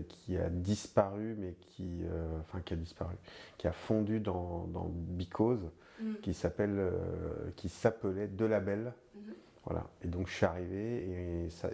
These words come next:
Speaker 1: ces gens-là sortaient les disques, le premier album de Massive Attack, euh, un album d'Erita Mitsuko et de I A M, et voilà, ça, ça m'a fait rêver, euh, jusqu'à maintenant.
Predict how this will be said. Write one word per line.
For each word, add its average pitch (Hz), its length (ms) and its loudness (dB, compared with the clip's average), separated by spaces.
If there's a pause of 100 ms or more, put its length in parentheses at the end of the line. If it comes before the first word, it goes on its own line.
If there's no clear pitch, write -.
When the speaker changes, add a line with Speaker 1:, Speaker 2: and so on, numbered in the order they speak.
Speaker 1:
ces 87 240 -2
gens-là 92 340 4
sortaient - 380 -6
les 92 140 -2
disques, 95 400 -6
le 87 60 -2
premier 107 260 2
album 104 320 -2
de 98 40 -4
Massive 92 360 -8
Attack, 98 440 -2 (800)
euh, 90 180 4
un 101 120 4
album 104 280 4
d'Erita 98 340 -2
Mitsuko 101 760 0
et 87 160 2
de 87 140 2
I 87 260 4
A 95 60 4
M, 107 120 2
et 92 60 0
voilà, 82 240 -2 (160)
ça, 98 80 -6 (340)
ça - 220 -10
m'a 85 100 -2
fait 87 200 -2
rêver, 87 360 2
euh, 98 80 -2 (520)
jusqu'à - 280 -8
maintenant. 90 380 0